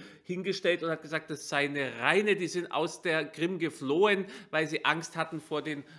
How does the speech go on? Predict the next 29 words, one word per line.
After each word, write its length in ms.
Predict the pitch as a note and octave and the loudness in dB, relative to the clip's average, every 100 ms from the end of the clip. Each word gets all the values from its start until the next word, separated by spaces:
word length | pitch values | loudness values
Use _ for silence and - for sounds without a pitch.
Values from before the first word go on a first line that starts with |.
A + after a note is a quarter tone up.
| - | -10
russischen, 680 | B2+ D#3+ D#3 E3 D3 D3 D3 | -6 -2 -2 -2 -2 -2 -4
äh, 100 | C#3 | -4
Besatzern. 540 | C3+ C#3 F3 G3+ F3 | -2 2 2 2 -2
Das 140 | D3+ C#3 | -2 -2
kann 160 | E3+ | 0
man 140 | D#3+ D#3+ | 0 0
alles 320 | D3 E3 D#3 | 0 -2 0
nachlesen, 540 | D3 C#3+ E3 D3+ D#3 - - | 0 0 -2 -6 -8 -14 -12
das 220 | - D3 | -8 -8
kann 200 | - D3+ | -6 -4
ich 180 | D3 C3 | -4 -2
auch, 320 | C3 C3+ - | -2 -2 -4
äh, 120 | C#3 C#3 | -4 -4
bringen. 480 | - D3+ G#3+ G3+ | -4 -4 -2 -4
Und 480 | F3+ D#3 D#3 D3+ E3 | -4 -4 -4 -8 -2
der 80 | D#3 | -2
Präsident 760 | C#3+ D3+ D3+ D3+ - F#3 A3 | 0 -4 -4 -4 2 2 2
der 140 | F#3+ E3+ | -2 -2
Ukraine 540 | E3+ F3 D#3 F3+ F3+ | -2 -2 0 0 -2
ist 340 | - C#3+ - - | -2 -4 -6 -8
Jude, 420 | C#3 G#3+ D#3+ A2+ - - - | 0 4 4 2 -2 -8 -2
der 100 | C#3 | -2
Premierminister 840 | D3+ C#3 C3+ F#3 G3+ G3 F#3+ F#3 | -2 -4 0 2 2 -2 -2 -4
der 200 | D#3+ D#3 | -2 -2
Ukraine 520 | D#3+ D#3+ D#3+ E3 E3+ | -2 -2 -2 0 -2
ist 280 | - - - - | -2 -4 -6 -10
Jude. 460 | B2+ F#3+ G#3 D3 - - - - | 0 4 8 6 6 -4 -14 -6
Und 360 | D#3 D3 D3+ - - C3+ | -4 -4 -6 -14 -10 0
deshalb, 480 | F3+ F3+ F3+ E3+ | 0 2 0 0